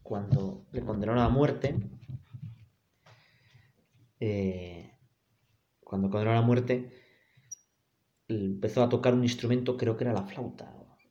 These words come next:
y estaba ahí intentando aprender a tocar la flauta, y le dicen, "¿Pero por qué aprendes la flauta? Si tal te queda un día de vida", y dice,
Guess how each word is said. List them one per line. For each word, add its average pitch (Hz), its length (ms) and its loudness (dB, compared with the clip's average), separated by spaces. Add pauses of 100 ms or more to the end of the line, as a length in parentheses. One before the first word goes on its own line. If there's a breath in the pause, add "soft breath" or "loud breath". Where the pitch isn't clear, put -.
(160)
y - 80 -12
estaba 113 300 -4
ahí 123 240 0
intentando 113 360 0
aprender 123 380 0
a 113 80 -2
tocar 110 200 -4
la 110 120 -2
flauta, 123 420 -2
y 127 60 -8
le 113 80 0
dicen, 110 180 -4
"¿Pero 104 180 -4 (200)
por 113 160 -4
qué 156 100 -4
aprendes 151 280 -2
la 113 120 0
flauta? - 240 -2
Si 113 100 -2
tal 139 140 2
te - 120 -4
queda 139 480 0
un 147 140 -2
día 131 160 4
de 117 120 6
vida", 139 160 4
y 104 80 4
dice, 98 280 -4